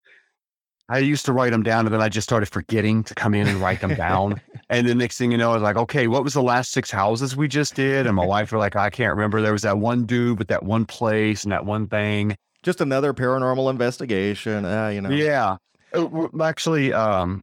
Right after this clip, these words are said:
Speaker 1: I think it was a year ago, uh, my wife and I went to a house, uh,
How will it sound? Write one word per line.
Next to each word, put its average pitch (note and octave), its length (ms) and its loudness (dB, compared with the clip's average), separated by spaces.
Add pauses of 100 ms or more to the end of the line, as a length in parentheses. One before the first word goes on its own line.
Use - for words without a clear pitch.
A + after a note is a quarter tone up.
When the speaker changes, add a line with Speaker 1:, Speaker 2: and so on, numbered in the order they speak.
(120)
Speaker 1:
I G2+ 80 -4
think - 260 -4
it - 40 -6
was G#2+ 500 0 (120)
a G2+ 80 0
year B2 440 0
ago, E2 540 0 (460)
uh, D#2 460 0
my G2 200 -2
wife B2 340 0
and A2 80 0
I G2 160 0
went F#2+ 280 0
to F2 180 -2
a F2+ 40 0
house, F#2 640 -2
uh, C#2+ 360 -2